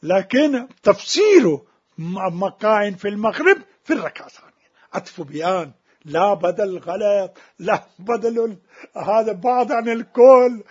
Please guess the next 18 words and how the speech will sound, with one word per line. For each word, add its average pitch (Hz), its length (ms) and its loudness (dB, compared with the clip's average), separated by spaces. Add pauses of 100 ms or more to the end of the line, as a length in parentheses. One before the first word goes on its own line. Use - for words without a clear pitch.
(200)
لا، 254 320 8
لا، 294 260 8
لا، 339 200 6
كل 381 400 0
شيء 370 160 0
لا. 330 480 0 (800)
هكذا 339 680 2
نعرب 359 440 -2
الرواية 359 680 0 (460)
وتنتهي 370 580 -2
مشكلة. 370 760 -2 (600)
وكذلك 339 840 2
في 320 80 -6
الفقرات 320 640 -2
القادمة، 339 920 2 (640)
كائن 285 580 6
في 254 120 -4
العشاء 349 720 2